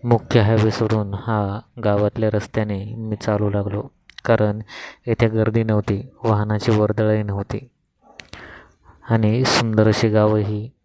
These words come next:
पाहायला मिळत होती. तेथेच एका गावामध्ये सुंदर अशी मैयाची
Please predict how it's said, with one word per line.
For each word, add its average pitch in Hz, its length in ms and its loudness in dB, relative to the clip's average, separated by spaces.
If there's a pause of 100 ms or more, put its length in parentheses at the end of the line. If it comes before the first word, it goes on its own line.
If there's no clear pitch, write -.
(420)
पाहायला 107 340 2
मिळत 104 280 0
होती. 101 240 -2 (760)
तेथेच 104 560 2 (520)
एका 117 220 2
गावामध्ये 107 760 2 (600)
सुंदर 113 420 2
अशी 107 240 0
मैयाची 104 680 0